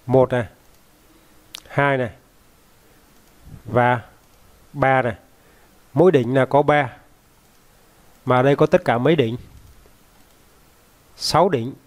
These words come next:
một, hai, ba, bốn, năm, sáu. Như vậy, lúc đầu là chúng ta đếm được sáu góc tù.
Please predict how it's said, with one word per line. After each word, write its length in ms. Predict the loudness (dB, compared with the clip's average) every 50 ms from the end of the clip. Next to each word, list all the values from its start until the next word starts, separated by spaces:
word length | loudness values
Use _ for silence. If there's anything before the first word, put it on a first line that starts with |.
| _ _ _
một, 340 | -4 0 2 2 2 2 0
hai, 360 | -2 0 0 0 0 -2 -2
ba, 380 | -2 0 0 2 2 0 -2 -6 -6
bốn, 360 | 0 2 2 2 2 2 0
năm, 160 | 0 0 0
sáu. 340 | -2 -2 2 2 2 2 0 -2 -16 -20 -20 _ _ _ _ _ _ _ 0
Như 120 | 0 2
vậy, 260 | 4 4 2 0 -4 -14 _ _ _ -20 _ _ _ _ _ _ _ _ _ _ _ _ _ _ _ _ _ _ _ _ _ _ _ _ -20 _ _ _ _ 0
lúc 160 | 2 2 2
đầu 220 | 4 2 2 2 2
là 80 | 0
chúng 140 | -2 0 0
ta 80 | 2 2
đếm 220 | 4 4 4 6
được 280 | 4 2 2 2 -6 -20 _ _ _ _ _ _ _ _ _ _ _ -20
sáu 320 | -14 -12 -2 0 4 4
góc 140 | 4 4 2 0
tù. 280 | 2 2 2 2 0